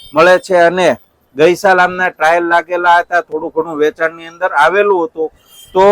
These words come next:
એના ખૂબ જ સારા પરફોર્મન્સ જોયા પછી ઓણની સાલ આ વેરાયટી કંપનીએ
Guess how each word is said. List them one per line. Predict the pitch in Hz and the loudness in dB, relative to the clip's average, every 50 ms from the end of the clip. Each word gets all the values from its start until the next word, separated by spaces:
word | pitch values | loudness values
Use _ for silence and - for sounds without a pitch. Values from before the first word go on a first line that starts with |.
| 208 214 214 220 220 214 - - _ _ _ _ _ _ _ - | 6 6 6 4 2 0 -2 -8 _ _ _ _ _ _ _ -4
એના | 156 165 180 196 202 208 202 | -4 -2 0 2 2 2 2
ખૂબ | 202 - - - 139 151 156 156 180 202 226 214 | 0 -4 -12 -8 -6 -6 -2 0 2 4 4 4
જ | 226 240 | 4 2
સારા | 208 - 208 196 196 202 208 196 | 0 2 2 2 4 4 2 2
પરફોર્મન્સ | - - 185 180 - - 185 185 180 180 185 190 185 - - - - - - | 0 -2 -6 -6 -4 -2 -2 -2 -2 -4 -8 -8 -10 -10 -16 -20 -20 -10 -4
જોયા | 147 147 165 185 185 185 - - | 0 0 2 4 2 2 0 0
પછી | 165 175 170 - - 202 175 139 - _ - - - - - - _ - | -2 -2 -2 -2 -2 -2 -2 -2 -6 _ -16 -20 -20 -20 -20 -20 _ -6
ઓણની | 135 143 165 185 202 214 233 254 254 | -2 0 0 2 2 2 2 2 0
સાલ | - - 208 202 208 208 196 | 0 2 2 4 4 4 2
આ | - - 156 180 202 | 0 2 2 4 4
વેરાયટી | 202 185 185 180 185 185 180 - 185 185 175 _ | 4 2 2 2 0 0 -2 -4 -8 -10 -8 _
કંપનીએ | - 165 160 175 180 180 185 180 | -6 -6 -6 -6 -8 -10 -8 -8